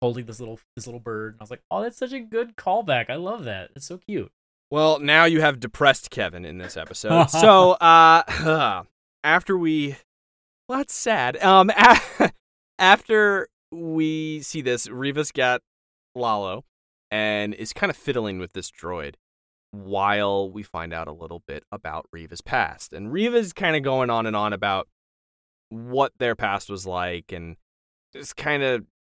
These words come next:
Speaker 2: talking to Leia to try to show her that nobody is gonna come for her. Like,
Speaker 1: Yeah.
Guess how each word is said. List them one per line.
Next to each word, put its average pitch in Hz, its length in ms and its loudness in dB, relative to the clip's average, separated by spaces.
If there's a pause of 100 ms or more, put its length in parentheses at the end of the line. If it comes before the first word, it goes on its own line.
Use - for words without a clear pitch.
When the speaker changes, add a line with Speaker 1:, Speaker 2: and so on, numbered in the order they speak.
Speaker 2:
talking 147 800 -2
to 113 720 -6 (600)
Leia 113 720 -2
to - 120 -20
try 120 320 -4
to 107 120 -4 (600)
show 117 420 -4
her 107 180 -4
that 92 220 -8
nobody 98 800 -8 (140)
is 92 160 -16
gonna 82 240 -12
come 67 200 -16
for - 160 -20
her. - 80 -20 (480)
Like, 151 120 0
Speaker 1:
Yeah. 160 280 4